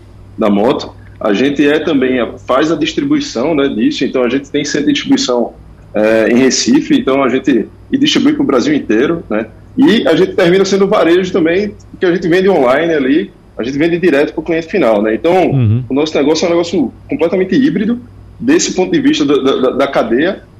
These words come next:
Speaker 1: e assim como no, do ponto de vista de tecnologia também, né? Porque, é, é, apesar de, de, de, da gente, é, de, de estarmos desenvolvendo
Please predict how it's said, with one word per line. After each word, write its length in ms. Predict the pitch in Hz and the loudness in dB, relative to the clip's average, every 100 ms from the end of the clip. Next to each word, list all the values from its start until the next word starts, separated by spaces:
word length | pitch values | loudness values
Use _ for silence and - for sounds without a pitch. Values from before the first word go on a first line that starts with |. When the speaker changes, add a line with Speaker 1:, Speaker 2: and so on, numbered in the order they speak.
| - | -4
Speaker 1:
e 120 | 165 | -2
assim 340 | 190 - 208 | -2 -2 -6
como 400 | 220 185 233 240 | -2 -2 0 0
no, 220 | 190 185 185 | 0 0 2
do 160 | 196 | 0
ponto 160 | 185 196 | 2 0
de 80 | 175 | 0
vista 180 | 185 | -2
de 80 | - | -4
tecnologia 380 | 202 214 160 165 | -2 0 2 0
também, 320 | 202 165 120 | 0 0 0
né? 80 | 107 | -2
Porque, 500 | - - 156 120 - - - - | -6 -2 0 2 0 -10 -20 -4
é, 60 | - 110 113 | -2 2 2
é, 60 | - | 2
apesar 380 | - 135 135 | 0 0 2
de, 240 | 170 196 143 | 2 2 2
de, 320 | 143 131 120 | 2 2 0
de, 340 | 107 120 117 | 0 0 0
da 120 | 107 110 | 0 -2
gente, 360 | 131 139 110 - - - - - - | -2 -4 -4 -6 -20 -20 -20 -14 -2
é, 540 | 98 104 101 101 98 95 | 0 2 4 2 2 0
de, 220 | - 135 - - | -2 -2 -4 -4
de 120 | 117 | 0
estarmos 500 | 135 - 131 185 160 | 2 2 2 4 2
desenvolvendo 680 | 151 147 123 120 135 95 - | 2 0 0 2 0 0 -4